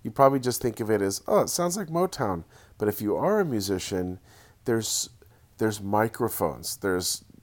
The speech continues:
there's, uh, old recording techniques to tape. Um, there's playing vintage instruments.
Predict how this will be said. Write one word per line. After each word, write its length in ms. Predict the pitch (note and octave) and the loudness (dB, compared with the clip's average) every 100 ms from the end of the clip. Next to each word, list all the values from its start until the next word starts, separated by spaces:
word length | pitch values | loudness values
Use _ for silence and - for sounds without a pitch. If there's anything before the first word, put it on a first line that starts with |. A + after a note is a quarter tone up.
| - - - | -20 -20 -12
there's, 540 | F#2 F2+ F2+ F2+ - - _ - - - _ - D#2 E2+ _ _ _ _ _ - | -6 -2 -2 -4 -6 -8 _ -20 -20 -20 _ -18 -16 -16 _ _ _ _ _ -2
uh, 340 | A2+ F#2 D#2 - - _ _ - _ - - | 2 4 2 -2 -14 _ _ -20 _ -20 -2
old 280 | B2 B2+ B2 | 4 4 2
recording 500 | A#2+ - B2 B2 A#2+ | -2 -2 0 0 -2
techniques 640 | A2 B2 - D#2 C#2 - - | -4 -4 -4 -8 -10 -10 -10
to 140 | G2 | -10
tape. 540 | - - F#2 E2 - - - - - - - - | -8 -2 0 0 -6 -16 -20 -20 -20 -20 -20 -6
Um, 340 | F2+ F2 F2 | -2 -2 -2
there's 260 | F#2 G2 - | -2 0 -2
playing 380 | - A#2 G#2 F#2+ | -4 0 0 -2
vintage 460 | G#2 G#2 A#2 F#2 | -4 -4 -6 -6
instruments. 920 | - G2+ - G2 F2+ D#2 C2+ - - | -8 -8 -6 -6 -6 -6 -6 -6 -6